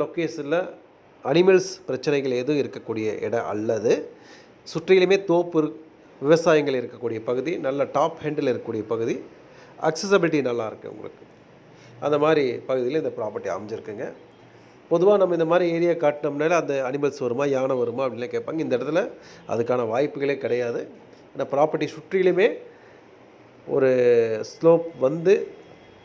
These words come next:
நல்ல அருமையான ஒரு பகுதி. பார்த்தாலே தெரியும் பாருங்க, ரொம்ப அருமையான ஒரு பகுதிங்க. நல்ல ஒரு மலைச்சாரல் அடிச்சது அப்படின்னாலே சூப்பரா இருக்குங்க. இதுல வந்து என்னோட பிளான் எப்படின்னு கேட்டிங்கன்னா, இந்த ப்ராப்பர்ட்டியை நம்ம ஹோல்ட் பண்ணி வச்சிருக்கோங்க. இதுல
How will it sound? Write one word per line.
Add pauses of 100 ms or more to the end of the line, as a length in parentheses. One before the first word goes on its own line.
(220)
நல்ல (140)
அருமையான (100)
ஒரு
பகுதி. (100)
பார்த்தாலே
தெரியும்
பாருங்க, (300)
ரொம்ப (100)
அருமையான
ஒரு
பகுதிங்க. (1000)
நல்ல (100)
ஒரு (100)
மலைச்சாரல் (160)
அடிச்சது
அப்படின்னாலே (640)
சூப்பரா (100)
இருக்குங்க. (240)
இதுல
வந்து (160)
என்னோட (300)
பிளான்
எப்படின்னு
கேட்டிங்கன்னா,
இந்த (300)
ப்ராப்பர்ட்டியை
நம்ம
ஹோல்ட்
பண்ணி
வச்சிருக்கோங்க. (1200)
இதுல